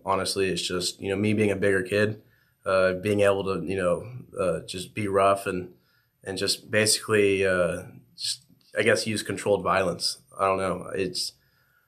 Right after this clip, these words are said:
it's something I like, hitting people on the field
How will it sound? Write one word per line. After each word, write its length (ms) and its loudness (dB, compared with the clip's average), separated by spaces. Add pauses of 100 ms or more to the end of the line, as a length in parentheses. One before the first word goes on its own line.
(260)
it's 180 2
something 240 2
I 60 4
like, 180 4
hitting 240 -2
people 640 -2
on 140 -6
the 60 -6
field 600 2